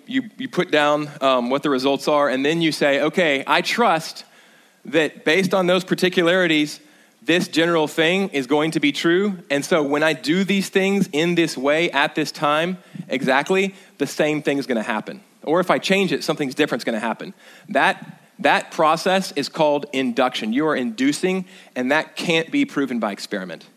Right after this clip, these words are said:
All, I mean, David Hume showed that. Um, uh, Bertrand Russell, both of whom were famous atheists, showed that induction is necessary for science, and it's based on faith.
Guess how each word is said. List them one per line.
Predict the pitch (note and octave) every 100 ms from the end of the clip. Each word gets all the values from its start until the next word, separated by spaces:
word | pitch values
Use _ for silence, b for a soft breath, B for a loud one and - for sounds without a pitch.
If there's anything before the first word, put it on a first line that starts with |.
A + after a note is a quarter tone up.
| _
All, | - C3 D#3
I | C3+
mean, | C3+
David | A2+ C#3+ D3
Hume | C#3 D#3+ E3 E3
showed | D#3 D#3 D#3
that. | D#3+ D#3 D3 - B B B
Um, | B2 B2 A#2+ A#2 A2 - _ _ _ _ _ _ - -
uh, | B2 - B2 A2 G#2
Bertrand | D3+ D#3+ E3+ C3+
Russell, | C3 C#3+ F3 E3 D3+
both | C#3 D3 D#3+
of | D#3
whom | D#3+ D#3+
were | C3
famous | A2 C3+ C3+ C3+
atheists, | B2 B2+ E3+ F3+ - - - B B B
showed | - C3+ B2
that | B2 -
induction | C#3+ F#3 F3 E3 F3 - D3
is | A#2
necessary | A#2 C3+ - - D3+ C#3+
for | A#2
science, | - A#2 C#3 B2+ - - B B B B
and | B2+
it's | C3
based | A2 C3 C#3+ -
on | C3+ A#2
faith. | - - G#2 - -